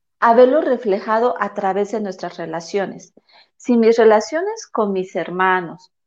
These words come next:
con mi madre, con mi pareja, con mis hijos,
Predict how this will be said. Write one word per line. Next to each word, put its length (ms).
con 200
mi 180
madre, 580
con 160
mi 140
pareja, 760
con 200
mis 260
hijos, 500